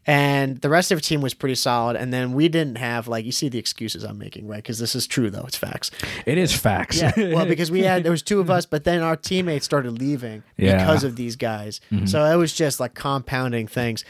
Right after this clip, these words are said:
Speaker 1: <clears throat> Like, we go from a good game where we're,
Speaker 2: Mm-hmm.
Speaker 1: like, feeling pretty baseline, and then it just went all the way up to
Speaker 2: Yeah,
Speaker 1: there.
Speaker 2: yeah.
Speaker 1: I'm like, "Bro, this is our second game
Speaker 2: I know,
Speaker 1: on <laughs>
Speaker 2: yeah.
Speaker 1: of the night."
Speaker 2: Every cod player has an excuse, right? Like,
Speaker 1: Yeah.
Speaker 2: we, we always have one.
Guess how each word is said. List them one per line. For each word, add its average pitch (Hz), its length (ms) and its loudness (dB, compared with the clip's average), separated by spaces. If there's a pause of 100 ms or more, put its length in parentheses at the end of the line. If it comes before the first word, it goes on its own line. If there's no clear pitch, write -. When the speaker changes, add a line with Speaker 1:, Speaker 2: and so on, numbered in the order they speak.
(180)
Speaker 1:
<clears throat> - 220 -2
Like, 143 160 2
we 180 80 4
go 208 180 4
from 180 160 0
a 131 60 -2
good 160 320 0
game 180 320 2
where 143 120 4
we're, 127 100 2
Speaker 2:
Mm-hmm. 131 80 4
Speaker 1:
like, 127 120 2
feeling 160 240 0
pretty 147 240 0
baseline, 156 500 0 (220)
and 156 160 2
then 170 140 6
it 156 80 2
just 160 280 0
went 139 300 0 (540)
all 165 280 4
the 156 80 4
way 151 240 0
up 131 160 -6
to 101 120 0
Speaker 2:
Yeah, 90 380 0
Speaker 1:
there. 101 100 -8
Speaker 2:
yeah. 92 240 -4
Speaker 1:
I'm 151 160 0
like, 143 220 0
"Bro, 160 220 2
this 226 320 0
is 135 160 0
our 104 160 -4
second 113 560 0
game 95 260 -8
Speaker 2:
I 117 140 4
know, 104 220 4
Speaker 1:
on 101 40 -2
<laughs> 101 60 -2
Speaker 2:
yeah. 190 80 2
Speaker 1:
of - 180 2
the 165 240 0 (260)
night." - 220 -6 (320)
Speaker 2:
Every 233 220 2
cod 180 260 2
player 151 320 4
has 127 220 4
an - 80 0
excuse, - 480 0
right? 95 260 -2
Like, 98 140 0
Speaker 1:
Yeah. 147 160 4
Speaker 2:
we, 117 80 0
we 127 80 2
always 151 240 2
have 117 260 2
one. 87 180 -10